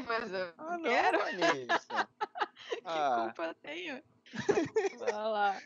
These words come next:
Speaker 2: Cinco, então, ué.
Speaker 1: Ah, pronto. Sério?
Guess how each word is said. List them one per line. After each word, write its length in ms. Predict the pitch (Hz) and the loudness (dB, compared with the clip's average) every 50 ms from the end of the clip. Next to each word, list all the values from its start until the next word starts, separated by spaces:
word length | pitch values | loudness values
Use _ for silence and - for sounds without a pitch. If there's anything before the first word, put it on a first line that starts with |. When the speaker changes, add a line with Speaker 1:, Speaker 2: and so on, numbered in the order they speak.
| - _ _ _ | -16 _ _ _
Speaker 2:
Cinco, 500 | - - - - 269 269 220 214 - 285 | -16 -14 -10 -6 -4 -4 -4 -4 -6 -8
então, 420 | 254 185 - 160 151 156 165 139 113 | -10 -6 -4 -2 -2 -2 -2 -4 -6
ué. 160 | 107 110 113 117 _ _ _ _ - | -8 -8 -12 -14 _ _ _ _ -4
Speaker 1:
Ah, 460 | - 220 220 214 208 202 196 190 196 196 _ - | 2 4 6 6 6 6 6 4 4 2 _ -14
pronto. 360 | 214 190 165 165 165 170 185 _ _ | -12 -12 -12 -14 -14 -18 -20 _ _
Sério? 600 | - - 170 180 196 226 - 415 254 226 214 214 | -16 -14 -10 -8 -8 -6 -4 -4 -2 -4 -4 -6